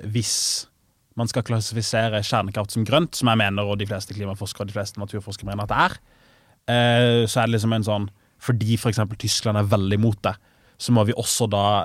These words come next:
eh, klassifisere gass som grønt. Eh, og jeg mener at, eh, gass, eh, og for eksempel også norsk gass, på en måte, sin rolle i det europeiske energisystemet,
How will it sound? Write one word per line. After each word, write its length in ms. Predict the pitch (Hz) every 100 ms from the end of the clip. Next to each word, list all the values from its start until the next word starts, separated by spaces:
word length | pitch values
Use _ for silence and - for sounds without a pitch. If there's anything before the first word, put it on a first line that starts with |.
| -
eh, 380 | 104 107 101 101
klassifisere 600 | - 104 113 101 101 101
gass 180 | 98 -
som 260 | - 120 113
grønt. 380 | 87 85 - - _ _ _ _
Eh, 360 | 117 113 113 113
og 80 | 98
jeg 120 | 131
mener 280 | 135 107 104
at, 360 | 110 - - - _ _ _ _ _
eh, 680 | 113 110 110 110 107 107 107 113
gass, 680 | 113 131 - - - - - _ _ _
eh, 240 | 120 117 113
og 100 | 107
for 100 | 123
eksempel 240 | 101 -
også 160 | - 135
norsk 260 | 135 -
gass, 220 | - 92 -
på 80 | 117
en 80 |
måte, 100 | 107
sin 140 | 107 117
rolle 280 | 113 95 104
i 440 | 107 107 107 104
det 120 | 104 101
europeiske 880 | 104 110 98 - 101 101 104 98
energisystemet, 720 | - 107 104 95 98 95 143